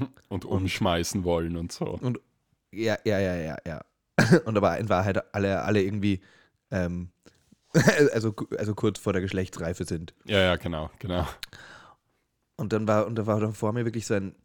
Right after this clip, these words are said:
Speaker 2: so ein, ich sag mal, neunjähriger oder irgendwo zwischen acht und zehn.
Speaker 1: Mhm.
Speaker 2: Und der ist halt so wie ein Wilder gefahren. Und dann ist er halt, und dann hat er halt wirklich so eine, so eine Vollbremse gemacht, den hat's dann einmal so im Kreis gedreht und er ist einfach mit, äh, mit dem Gesicht aufs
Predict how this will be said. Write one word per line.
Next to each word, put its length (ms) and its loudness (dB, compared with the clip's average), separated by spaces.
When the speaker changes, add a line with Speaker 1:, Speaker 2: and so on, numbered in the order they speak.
Speaker 2:
so 160 -8
ein, 280 -6
ich 120 -12
sag 120 -8
mal, 140 -6
neunjähriger 1200 -2
oder 320 -4
irgendwo 240 -2
zwischen 240 -6
acht 280 -8
und 160 -10
zehn. 360 -6
Speaker 1:
Mhm. 280 -4
Speaker 2:
Und 160 -10
der 100 0
ist 100 -4
halt 140 -4
so 280 -4
wie 120 -2
ein 140 -4
Wilder 280 2
gefahren. 460 -4
Und 180 -4
dann 120 2
ist 200 -2
er 100 4
halt, 320 0
und 80 -6
dann 140 -4
hat 100 0
er 80 2
halt 160 2
wirklich 260 -2
so 80 0
eine, 300 -2
so 80 -8
eine 140 -6
Vollbremse 640 0
gemacht, 320 -2
den 100 -4
hat's 140 -6
dann 100 -4
einmal 240 -4
so 80 -6
im 100 -4
Kreis 300 -6
gedreht 280 -4
und 60 -2
er 60 2
ist 80 -2
einfach 240 -6
mit, 220 -8
äh, 100 -4
mit 160 -8
dem 140 -14
Gesicht 340 -2
aufs 160 -4